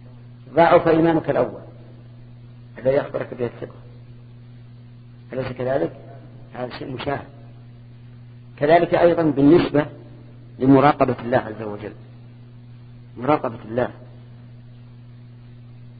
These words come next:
يجد الإنسان من نفسه أحيانا أن قلبه حاضر بين يدي ربه، وأنه في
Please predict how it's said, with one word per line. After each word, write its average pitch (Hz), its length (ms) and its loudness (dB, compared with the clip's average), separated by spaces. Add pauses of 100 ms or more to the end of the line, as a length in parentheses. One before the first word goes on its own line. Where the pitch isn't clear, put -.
(220)
يجد 147 260 2
الإنسان 135 380 -2
من 120 140 -6
نفسه 131 320 -8
أحيانا 110 480 -10 (1300)
أن 160 220 4
قلبه 131 460 -2
حاضر 135 360 -2 (100)
بين 113 140 -8
يدي 113 240 -8
ربه، - 300 -16 (1600)
وأنه 127 760 4
في 139 180 2